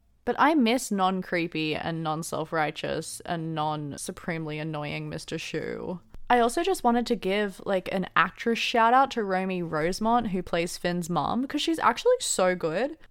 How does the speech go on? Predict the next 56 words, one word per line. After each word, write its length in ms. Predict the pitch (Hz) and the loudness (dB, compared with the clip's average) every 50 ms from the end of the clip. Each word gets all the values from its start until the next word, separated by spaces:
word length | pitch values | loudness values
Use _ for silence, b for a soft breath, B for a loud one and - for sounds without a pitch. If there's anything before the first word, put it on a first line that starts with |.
| - - | -4 0
In 100 | - 302 427 | 2 4 4
the 40 | 480 | 4
pilot 320 | - - 247 233 226 220 | 6 6 6 6 6 4
episode, 480 | 220 214 208 214 - 202 190 185 175 - | 2 2 0 0 2 4 4 4 2 2
you 220 | 196 214 214 - - | 0 0 0 2 4
only 340 | - 196 220 254 269 254 | 4 4 4 2 0 0
see 260 | 214 - - 180 170 185 | -2 -2 0 0 0 2
her 240 | 180 190 185 180 | 2 2 2 2
tell 580 | 175 - - - 196 165 175 175 170 160 - - | 0 -2 -2 0 0 2 2 0 -2 -4 -6 -8
Finn 260 | - - 175 170 180 | -6 -4 -2 -2 -2
to 80 | 180 180 | -2 -4
stop 240 | - - 175 - 175 | -2 -2 -2 -2 0
drumming 320 | - 165 160 165 185 185 | 2 2 2 2 2 -2
in 80 | 165 160 | -4 -4
a 40 | |
flashback 500 | - - 151 156 156 - - 202 208 214 214 | -2 0 2 2 2 2 2 2 2 2 2
and 100 | - 180 | 0 0
then 140 | 170 165 175 | 0 -2 -2
throw 220 | - - 170 175 | -2 0 0 0
a 40 | 175 | 2
carton 280 | - 190 170 170 170 | 2 0 0 0 0
of 100 | 160 156 | -4 -6
milk 260 | 170 160 147 151 185 - | -6 -6 -4 -4 -4 -4
at 80 | 208 | -4
a 60 | 214 | -4
truck, 320 | 214 - 247 247 302 - - - | 0 2 4 4 4 2 -2 -2
but 120 | - 262 - | -2 0 0
she 200 | - - 370 277 | 2 2 2 2
really 340 | 202 175 190 302 494 453 311 | 4 4 4 6 6 6 6
kills 380 | - - 196 202 254 247 - | 4 0 2 2 2 2 0
it. 300 | - - - - - - - | -2 -6 -6 -8 -10 -10 -6
She 200 | - - 294 330 | -2 0 2 2
pops 400 | - - - 262 269 269 - - | 2 4 6 6 6 6 6 4
off 160 | 233 233 233 | 4 4 4
in 80 | 208 202 | 2 2
those 180 | 185 170 175 | 2 0 0
moments, 420 | 175 156 156 156 156 151 151 170 - - | 0 -2 -2 -2 -2 -2 -4 -6 -6 -6
and 200 | - - 175 226 | -4 0 4 4
I 60 | 277 | 6
definitely 460 | 240 - 185 - - 240 - - 170 | 6 6 6 6 4 2 0 0 0
did 140 | - 151 160 | -2 -2 -2
not 120 | 147 139 | -2 -2
appreciate 460 | - 147 - - 156 156 - 151 143 | -4 -4 -4 -4 -4 -2 -2 -2 -2
her 80 | 170 175 | -2 -4
talent 300 | - 180 151 147 143 - | -2 -2 -2 -2 -2 -4
as 100 | - - | -6 -8
a 20 | |
child. 480 | - - - - - - - - - - - - - | -6 -4 -4 -2 -2 -2 -4 -6 -8 -8 -8 -8 -2
Finn's 280 | - 208 214 214 202 | 0 4 4 4 4
mom 300 | - 170 170 180 185 180 | 4 4 4 4 4 2
was 160 | 165 156 156 - | 0 -2 -2 -4
fully 440 | - - - - 240 254 220 185 | -8 -8 -2 0 2 4 4 2
not 220 | 170 170 156 147 147 | 2 2 2 2 2
on 120 | - 143 | 2 0
my 100 | 143 - | -2 -2
radar. 540 | - - 85 85 - - 57 - - - - | -2 -2 -4 -4 -4 -4 -4 -2 -2 -4 -4